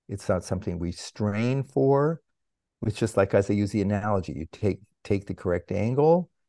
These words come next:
and then just s-, automatically, effortlessly settle within. Other forms of meditation, focused attention,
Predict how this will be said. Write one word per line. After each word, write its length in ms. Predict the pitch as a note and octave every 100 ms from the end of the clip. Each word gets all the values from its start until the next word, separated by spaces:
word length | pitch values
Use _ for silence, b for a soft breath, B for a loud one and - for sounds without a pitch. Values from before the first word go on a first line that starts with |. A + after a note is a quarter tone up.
| _ _
and 220 | G2+ G2
then 340 | G2 G2 F#2+
just 300 | G2+ G#2 F#2+ - - _
s-, 280 | - - - - -
automatically, 1000 | B2 C#3+ D3 C#3 C3 B2+ B2 B2 A#2+ A#2
effortlessly 920 | A2 A2 - G2+ G2+ G#2+ - G2+ G2 - -
settle 480 | - - F#2+ F#2
within. 400 | F2+ E2+ F2 D2+ - _
Other 240 | C3+ E3 G3
forms 460 | G3 F3+ F#3 E3+
of 120 | F3+ E3
meditation, 720 | E3 D#3+ D#3 D#3+ - E3 E3 -
focused 420 | C#3+ D3 D3+ -
attention, 540 | C#3 C#3 C#3+ - D3